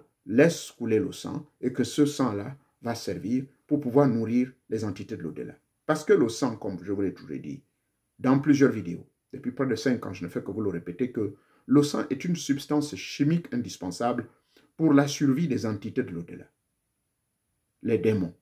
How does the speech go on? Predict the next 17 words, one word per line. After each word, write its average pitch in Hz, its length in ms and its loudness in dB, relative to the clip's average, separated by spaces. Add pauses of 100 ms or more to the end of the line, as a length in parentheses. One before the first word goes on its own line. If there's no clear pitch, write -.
(960)
les 107 160 -4
génies 135 300 6
de 123 80 -2
l'au-delà. 90 340 -6 (400)
Vous 120 80 -14
pouvez 139 180 2
appeler 123 260 2
ça 123 160 -2
démon 95 380 -4 (140)
ou 117 160 0
ange. 107 360 -10 (440)
Ils 127 120 4
ont 190 100 6
toujours 185 180 -2
besoin 156 240 6
du 120 100 -2
sang. - 240 -12